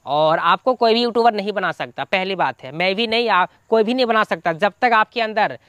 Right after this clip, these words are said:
आपके कंटेंट के अंदर, आपके वीडियो के अंदर में जब तक दम नहीं आएगा, जब तक मतलब कि फोकस नहीं करिएगा, एकदम फुल एनर्जी नहीं लगाइएगा, अच्छा से सब चीज़ जब तक नहीं करिएगा, तब तक आपको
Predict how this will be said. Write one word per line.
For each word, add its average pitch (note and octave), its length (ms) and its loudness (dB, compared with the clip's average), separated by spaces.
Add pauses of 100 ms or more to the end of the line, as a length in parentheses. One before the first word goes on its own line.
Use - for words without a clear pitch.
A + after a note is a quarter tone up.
आपके F3 260 -2
कंटेंट G#3 460 0
के A3 100 -2
अंदर, G#3 240 0
आपके F#3 240 0
वीडियो G#3 300 -2
के A3 100 -2
अंदर G#3 220 -2
में F#3+ 120 -4
जब F#3+ 200 -2
तक G#3 140 -2 (500)
दम G3 240 2
नहीं G#3+ 160 -4
आएगा, F#3+ 360 0 (680)
जब E3+ 160 0
तक A3 160 0
मतलब G#3+ 280 -2
कि G#3 100 -4
फोकस G#3 420 0
नहीं G#3 120 -2
करिएगा, G#3 300 0
एकदम F3+ 160 0
फुल A3 380 0 (360)
एनर्जी F#3+ 320 2
नहीं G#3+ 100 2
लगाइएगा, G3 400 0
अच्छा F#3+ 220 -2
से G#3+ 140 -2
सब G#3 160 0
चीज़ G#3+ 180 -6
जब F#3+ 220 -2
तक A#3 80 2
नहीं A3+ 180 -4
करिएगा, G#3 340 0
तब F#3 220 -4
तक G#3+ 100 -2
आपको G3+ 320 0